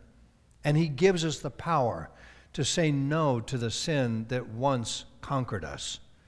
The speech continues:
Paul says to marginal Christians back in the messed up church of Corinth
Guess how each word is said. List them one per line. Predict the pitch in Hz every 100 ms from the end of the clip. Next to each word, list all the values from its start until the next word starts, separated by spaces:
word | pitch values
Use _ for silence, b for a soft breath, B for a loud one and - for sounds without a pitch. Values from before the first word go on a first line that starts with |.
| b b b b b b b b b b - -
Paul | 151 135
says | 120 139 117
to | 120
marginal | 120 127 113 113 110 107 113 -
Christians | - 147 - - 107
back | 107 120 123 131
in |
the | 110
messed | 107 131 123 -
up | 127 -
church | - 151 135
of | 113 -
Corinth | - 170 131 90 71 - -